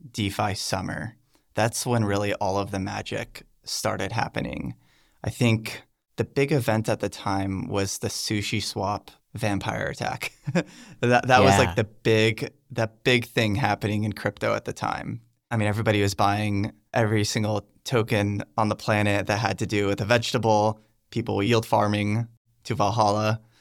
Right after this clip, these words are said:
Speaker 1: <laughs> And, um, Solana had just launched. And the promise of a global, you know, decentralized, censorship-resistant, on-chain Nasdaq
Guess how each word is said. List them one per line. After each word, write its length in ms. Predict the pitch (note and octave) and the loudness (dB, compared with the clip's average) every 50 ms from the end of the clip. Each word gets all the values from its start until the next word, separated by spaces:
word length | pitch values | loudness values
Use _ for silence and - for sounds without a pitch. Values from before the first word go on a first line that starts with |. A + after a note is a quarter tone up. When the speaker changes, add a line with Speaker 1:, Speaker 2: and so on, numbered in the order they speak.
| _ _ _ _ _ _ | _ _ _ _ _ _
Speaker 1:
<laughs> 720 | B2 A2+ - - - - - - - D4 D4+ C4 - - - | -2 -2 -2 -2 -2 -2 -2 -6 -14 -16 -16 -16 -14 0 2
And, 260 | A#2+ A2+ A2 G#2+ G#2+ | 4 6 6 6 4
um, 400 | G#2 G#2 G#2 G#2 G#2 G#2 - - | 4 4 4 2 0 -2 -4 -6
Solana 460 | - - - A#2+ G#2 G#2+ A2+ A#2+ A#2+ | -6 -2 0 2 4 4 4 4 4
had 160 | A#2+ A#2+ A2 | 2 2 0
just 240 | - A2+ G#2 - - | 0 -2 -2 -4 -6
launched. 520 | A2 G#2+ G2+ G2+ F#2 - - - - - - _ _ _ _ _ _ | -2 -2 -2 -2 -4 -6 -10 -12 -12 -16 -20 _ _ _ _ _ _
And 600 | A2 G#2 G2+ G2+ G#2 G2+ G#2 G2+ G2+ A2+ - - _ _ _ _ _ _ | -2 -2 0 0 0 0 -2 -2 -4 -4 -8 -12 _ _ _ _ _ _
the 80 | - - | -10 -10
promise 880 | - - - - - A#2 A2 G#2+ A2 A2+ A#2 A2 A2 - - - - - - - | -10 -10 -16 -4 0 2 2 4 4 4 2 2 0 -2 -2 -4 -6 -6 -8 -4
of 560 | - A2 G#2 G#2+ G#2+ G2+ F#2+ - - - - _ _ | 0 2 2 2 2 0 -4 -8 -16 -20 -20 _ _
a 100 | - A#2 | -4 -4
global, 720 | A2+ - A2 G#2+ G#2 F#2 A2 G#2 G2+ G2+ G2+ G2+ G#2 - _ _ _ _ _ | 0 2 2 4 4 4 4 4 4 4 4 2 0 -4 _ _ _ _ _
you 100 | A2+ G#2 | -2 -2
know, 220 | G2 G2 G2 G2+ - | 0 0 -2 -2 -2
decentralized, 1040 | - G#2+ - - G#2+ G#2 - - G#2+ G2+ G2 G2 G2 G2 G2 G2 G2 - - - | -2 -4 0 0 0 -2 0 0 0 2 2 2 2 2 0 -2 -4 -6 -8 -10
censorship-resistant, 1200 | - - A2+ G#2 G2 - G#2 - - A2 - A2+ A2 G2+ G#2+ G#2 G2 - - A2 G#2+ G#2 G2+ - - _ _ _ _ | -6 -4 -2 -2 -2 -2 -6 -4 -4 -4 -2 0 0 0 0 -2 -2 -4 -4 -2 -2 -2 -2 -4 -8 _ _ _ _
on-chain 500 | - G#2 G2+ G2+ G2 - - A2 G2+ G2 | 0 2 2 2 2 0 0 0 0 0
Nasdaq 640 | F#2+ G2 F#2 G2+ G2+ - - - D2+ A2 - - - | 0 0 -2 -2 -2 -2 -2 -2 -2 -2 -4 -10 -18